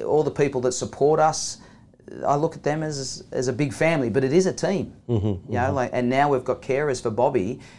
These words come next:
Speaker 1: that come in and give Jodie a bit of respite where she can go and do it. They're part of our team.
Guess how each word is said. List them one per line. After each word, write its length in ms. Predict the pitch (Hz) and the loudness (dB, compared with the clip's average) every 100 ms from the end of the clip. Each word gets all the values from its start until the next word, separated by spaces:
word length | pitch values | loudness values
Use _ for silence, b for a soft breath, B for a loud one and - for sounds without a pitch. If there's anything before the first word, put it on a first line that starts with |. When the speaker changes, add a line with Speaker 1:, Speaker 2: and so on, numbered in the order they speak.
| - | -6
Speaker 1:
that 160 | 120 | -6
come 220 | - 131 120 | -2 -2 0
in 100 | 117 | -2
and 120 | 110 | -2
give 180 | 120 101 | -2 0
Jodie 320 | 113 117 113 | 0 2 0
a 40 | |
bit 140 | 101 113 | 0 0
of 120 | 104 | 0
respite 560 | 117 - - 104 107 - | 0 -2 0 2 2 0
where 120 | 104 | -4
she 160 | - | -4
can 140 | 113 110 | -4 -2
go 180 | 113 107 | -2 -2
and 80 | |
do 180 | 101 131 | 0 0
it. 100 | 107 B B - | 0 B B -2
They're 140 | 147 | -2
part 220 | 165 170 | 2 2
of 80 | 165 | 4
our 120 | 156 | 2
team. 380 | 147 170 143 - | 2 -2 -2 -6